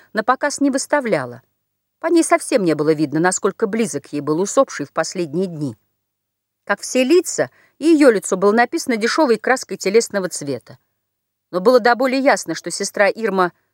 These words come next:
сама поняла, насколько не подходит эта готовая краска, и не умела, но от всей души попыталась как-то смягчить тон. Других серьёзных недостатков в картине не было.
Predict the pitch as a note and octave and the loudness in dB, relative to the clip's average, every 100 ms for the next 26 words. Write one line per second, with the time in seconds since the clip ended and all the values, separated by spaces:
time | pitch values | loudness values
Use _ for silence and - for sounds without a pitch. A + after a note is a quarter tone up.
0 | _ - C#4+ C4 - D#3+ D3 C#3+ D#3 - | _ -4 0 2 0 -6 -4 -2 -2 -2
1 | F#3 - G#3 - B3 - F#3+ C#3+ - - | -4 -4 -4 0 -2 -2 -8 -6 -8 -8
2 | D#3+ F#3+ - D3+ B2+ C3 G3+ B3+ - C#3+ | -2 -2 -2 -4 -4 -4 0 -2 -2 -12
3 | - _ _ _ - C4+ D#4+ D#4+ E4 F3 | -16 _ _ _ 2 6 8 8 8 6
4 | D#3+ G#3 - E4+ C4+ D#4+ A#3 - D#3 F#3 | 4 0 0 -2 0 0 0 -2 -4 0
5 | C4+ B3+ - B3 A#3+ A#3+ _ _ _ - | 2 2 -2 -4 -6 -8 _ _ _ 2
6 | D4+ - - E3 _ _ C3+ A2+ - _ | 2 2 -4 -10 _ _ -12 -12 -16 _
7 | _ _ _ _ _ _ _ _ E3+ B3 | _ _ _ _ _ _ _ _ -2 0
8 | C#4 G4 - A#3 F#3 D3+ D#3 E3 E3 F3 | 4 2 2 0 2 0 0 -2 0 0
9 | - C#3 - C3+ - G3 - F4+ E4 G#3 | -2 -10 -10 -10 -4 -4 -2 4 4 4
10 | D3 C#3 C3 | 0 -4 -12